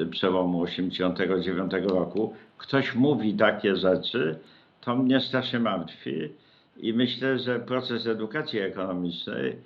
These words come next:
no, powinien zostać jednak potraktowany bardziej poważnie przez administrację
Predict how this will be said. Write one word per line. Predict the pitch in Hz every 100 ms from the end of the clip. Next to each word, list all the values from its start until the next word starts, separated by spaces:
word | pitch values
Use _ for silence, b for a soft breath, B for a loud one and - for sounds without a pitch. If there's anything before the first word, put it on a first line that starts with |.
| b _ -
no, | 107
powinien | 107 107 104 113 110 104
zostać | 98 95 107 - 101 98
jednak | 101 101 98
potraktowany | 101 101 95 - 92 92 95 95
bardziej | 95 98 95 98
poważnie | - 98 95 92 92 80 80
przez | - 78 76 90
administrację | 80 87 87 87 87 85 90